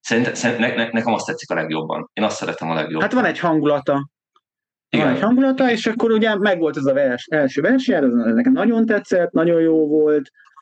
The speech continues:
Speaker 2: És akkor ugye, akkor beneveztem a tizenhatos Ironman Budapestre, és hát ugye nekem ott kezdődött, az volt az első féltávom,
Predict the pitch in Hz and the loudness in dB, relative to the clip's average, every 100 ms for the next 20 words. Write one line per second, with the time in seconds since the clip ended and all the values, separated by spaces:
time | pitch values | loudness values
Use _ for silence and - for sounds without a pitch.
0 | - _ _ _ _ _ _ - 135 175 | -20 _ _ _ _ _ _ -4 -2 -2
1 | 170 175 175 175 - _ 165 156 175 165 | 0 0 2 0 -4 _ -4 0 0 0
2 | 160 143 135 156 139 151 139 127 131 131 | 2 0 0 -2 0 0 2 0 0 0
3 | 147 131 120 123 131 220 226 196 180 - | 0 0 2 2 2 2 0 -2 0 -2
4 | 175 143 _ _ - 131 175 180 175 175 | -2 -6 _ _ -6 -2 0 0 0 0
5 | 185 180 170 147 165 170 151 151 139 151 | -2 0 -2 0 0 0 0 2 2 2
6 | 135 143 - 185 185 175 151 147 143 135 | 0 -2 -2 0 0 0 2 2 2 0